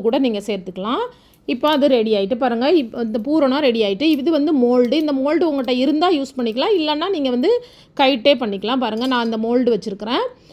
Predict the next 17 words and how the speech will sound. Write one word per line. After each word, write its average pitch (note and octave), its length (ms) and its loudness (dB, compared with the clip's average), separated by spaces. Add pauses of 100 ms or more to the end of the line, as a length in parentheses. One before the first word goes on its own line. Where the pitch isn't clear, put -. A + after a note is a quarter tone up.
இந்த C4 140 2
மோல்டை D4+ 400 4 (140)
ஓப்பன் C#4+ 360 2
பண்ணிட்டு, A3 460 -2
இதுல C4 180 0
வந்து C4 200 -2
கொஞ்சமா C4 440 0 (100)
எண்ணெய், A3+ 360 -2
நெய் B3+ 320 2
அப்படி A3+ 200 0
இல்லைன்னா B3+ 240 0
எண்ணெய் A#3+ 260 0
விட்டுக்கோங்க. G3+ 360 -6
நான் A3+ 200 -2
வந்து C4 180 -2
நெய் A3+ 260 0
விட்டுருக்கேன். G#3 500 -6